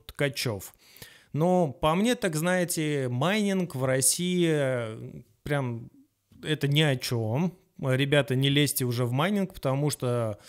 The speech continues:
это всё накроют, э, в России в особенности вам не дадут майнить. Всё это пойдёт, э, в сторону, где вы уйдёте в жёсткие минуса. А, если кто-то хочет майнингом заняться,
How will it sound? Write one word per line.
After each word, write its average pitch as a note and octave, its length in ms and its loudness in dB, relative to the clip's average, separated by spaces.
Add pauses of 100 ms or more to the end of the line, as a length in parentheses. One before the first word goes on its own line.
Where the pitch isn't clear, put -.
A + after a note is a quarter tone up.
(200)
это D3 260 -4
всё B2 220 -4
накроют, G#3+ 1080 2
э, C3+ 320 -4
в A#2 140 -6
России D3+ 500 0
в G3+ 100 0
особенности F3 720 0
вам D#3+ 380 0
не D3+ 100 -2
дадут B2+ 460 -2
майнить. A#2+ 580 -2 (580)
Всё - 260 4
это F3 260 2
пойдёт, D#3 640 2
э, C#3 40 -2
в B2 320 0
сторону, F#3 920 2
где C3+ 300 0
вы C#3 160 -2
уйдёте C3 440 -2
в G#2+ 60 -6
жёсткие B2+ 540 -4
минуса. A#2+ 640 -2 (480)
А, A2+ 160 -4
если C3 220 -2
кто-то D3 260 -4
хочет C3+ 280 -4
майнингом C3+ 440 -2
заняться, B2+ 920 -2